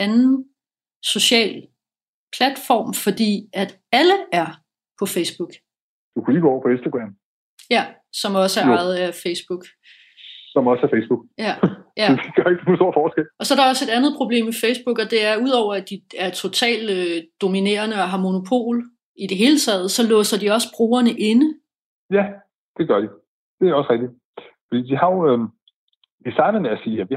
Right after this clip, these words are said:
Speaker 2: har det her social graph, som de kalder det. Altså det er en kort, kan du se for dig, hvor dig og alle dine venner, de prikker ind, og så er der streger imellem, og så man kan se, hvem der er venner med hvem. Og du har jo sådan et, et kort over dig selv, og alle andre har det over sig selv. Og det her, det her social graph er jo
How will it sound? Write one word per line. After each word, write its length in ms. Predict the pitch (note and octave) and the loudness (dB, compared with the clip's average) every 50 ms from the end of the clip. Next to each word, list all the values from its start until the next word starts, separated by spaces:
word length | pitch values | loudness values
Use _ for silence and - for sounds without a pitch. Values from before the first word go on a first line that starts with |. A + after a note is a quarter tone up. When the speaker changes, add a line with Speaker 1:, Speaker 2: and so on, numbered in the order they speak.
| - F3+ | -4 -2
Speaker 2:
har 100 | F#3 D#3+ | -2 -2
det 180 | - D#3 C3+ C#3+ | -4 -4 -4 -2
her 100 | C#3 B2+ B2 A#2+ - _ _ _ _ _ _ _ _ _ _ - - - - - - - - - - - - C#3 | 0 0 -2 -2 -6 _ _ _ _ _ _ _ _ _ _ -18 -16 -16 -14 -14 -14 -14 -14 -14 -14 -6 -2 0
social 340 | C#3 D#3 - - D#3+ C3+ A2+ - - | 0 0 2 0 -2 -2 -2 -2 -2
graph, 340 | A#2+ G#2+ A#2+ C3 - - - - - - | 0 0 0 -2 -2 -8 -14 -16 -10 -8
som 100 | B2 G2+ F#2+ G2 | -8 -8 -8 -12
de 60 | G2+ | -8
kalder 240 | - - F2 F2+ F2+ F2+ | -6 -4 -2 -2 -4 -4
det. 60 | F2 E2+ | -8 -10
Altså 160 | - - A2+ A#2+ | -8 -6 -4 -2
det 60 | A#2+ A#2 | 0 2
er 40 | A2+ | 2
en 360 | A2 G#2+ A2 A2 A#2 A#2 - _ - - - | 2 0 -2 -4 -6 -8 -10 _ -10 -4 0
kort, 180 | - B2 B2+ - - - | 0 0 0 -2 -4 -4
kan 100 | B2 G#2+ | -4 -4
du 40 | - | -4
se 100 | A#2+ B2+ - | -6 -6 -4
for 100 | G#2 G2+ | -2 -2
dig, 80 | G#2 G#2 | 0 0
hvor 200 | G#2+ G2+ G2 F#2+ G2 - _ _ _ _ _ - | 0 -2 -2 -4 -6 -12 _ _ _ _ _ -2
dig 100 | G#2 G#2 A#2+ A#2+ | 0 0 0 0
og 60 | G#2 | 0
alle 140 | G2+ G#2+ G2+ - | 0 0 -2 -2
dine 140 | A2+ A2 G#2 | -4 0 0
venner, 220 | G#2 G2+ A2+ A#2+ - - | 0 2 0 -2 -2 -4
de 120 | A2+ A2 - - | -6 -6 -4 -2
prikker 200 | - G2+ F#2+ G2 A#2 B2 | -2 -2 0 2 0 0
ind, 100 | B2+ A2+ | 0 -2
og 60 | G#2 | -4
så 100 | - A2 | -2 0
er 40 | G#2 | 0
der 160 | A2 G#2+ - | 0 -2 -2
streger 260 | - F#2+ G2 A2 A#2 | -4 -2 0 0 0
imellem, 280 | A2+ G#2 G2+ - A2 G#2+ | 0 -2 -6 -6 -8 -8
og 180 | G2 G2 F#2+ | -6 -6 -8
så 80 | - - | -10 -12
man 160 | G#2 G2+ F#2+ | -12 -12 -12
kan 80 | F#2 - | -8 -6
se, 120 | - A2 | -6 -4
hvem 160 | A2 G#2 G2 - | -4 -4 -2 0
der 60 | A2 G2+ | 0 0
er 100 | F2+ F#2+ | 2 0
venner 120 | F2+ F#2+ | -2 -2
med 80 | G#2 G2+ | -2 -2
hvem. 180 | F#2+ F#2+ - _ _ _ _ _ _ _ _ | -2 -2 -4 _ _ _ _ _ _ _ _
Og 120 | - - - | -4 0 2
du 60 | D#3 C#3+ | 2 4
har 80 | C#3 C3 | 2 2
jo 60 | A#2 | 0
sådan 200 | - - B2 A2 | -2 -4 -4 -6
et, 120 | A2+ - A#2 A2 - _ _ _ _ - | -4 -4 -6 -6 -6 _ _ _ _ -16
et 60 | - - | -4 0
kort 180 | - G#2+ - - | 0 0 0 -2
over 180 | B2 F#2+ F#2+ G2 | -6 -8 -10 -10
dig 100 | G2 - - | -8 -2 -2
selv, 160 | D#3 E3+ E3+ - A2 | -2 -2 0 -4 -4
og 40 | G2 - _ _ _ _ _ _ _ | -4 -6 _ _ _ _ _ _ _
alle 220 | G#2 G2+ A#2 B2 B2 - F#2+ | -2 -2 -2 -2 -2 -2 -2
andre 160 | F#2 G2+ A2+ | -2 -2 -4
har 140 | F#2+ G2+ G2 | -4 -4 -6
det 80 | G2+ A2 G2 | -4 -4 -4
over 120 | F#2+ G2+ G2 | -4 -4 -6
sig 120 | - G2+ | -4 -2
selv. 140 | G#2 G2 A2 | -2 -2 -2
Og 80 | A2 - | 0 0
det 80 | D#3 | 2
her, 120 | D#3+ D#3+ C#3+ | 2 2 2
det 100 | C#3 D#3 | 0 -2
her 80 | C#3+ | 0
social 300 | - C3+ C#3+ B2+ D#3 C3+ - | 0 0 0 0 -2 -4 0
graph 200 | C#3 C3 C#3+ B2+ - | 0 0 2 0 -2
er 100 | B2 A2+ A2+ | -4 -4 -4
jo 80 | A2+ | -6